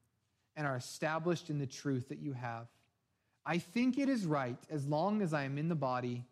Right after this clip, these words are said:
to stir you up by way of reminder." You want to be encouraged and say, "How can I live the way God has called me to live?" Be reminded of the truth. They are to walk.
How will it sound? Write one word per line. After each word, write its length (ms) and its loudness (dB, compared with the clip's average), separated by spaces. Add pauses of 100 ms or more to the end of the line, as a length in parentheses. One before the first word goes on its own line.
(640)
to 180 0
stir 560 0
you 280 4
up 240 -2
by 160 -6
way 220 -2
of 120 -6
reminder." 580 -10 (1120)
You 100 4
want 140 4
to 40 2
be 100 4
encouraged 540 2
and 100 0
say, 220 0
"How 360 0
can 300 -4
I 180 2
live 380 2
the 100 0
way 220 2
God 420 -2 (240)
has 160 -6
called 240 -2
me 100 -2
to 80 -4
live?" 320 -2 (560)
Be 120 2
reminded 600 0 (440)
of 160 -2
the 80 -4
truth. 560 -8 (880)
They 200 2
are 160 2
to 200 -2
walk. 560 0